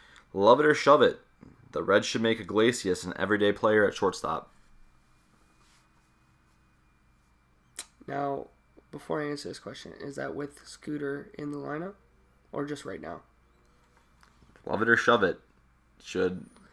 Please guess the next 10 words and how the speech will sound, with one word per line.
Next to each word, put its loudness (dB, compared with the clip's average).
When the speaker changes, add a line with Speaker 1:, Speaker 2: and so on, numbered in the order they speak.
Speaker 1:
the -8
Reds 4
make 0
Jose 4
Iglesias 0
an -8
everyday -2
player -4
at -6
shortstop? -8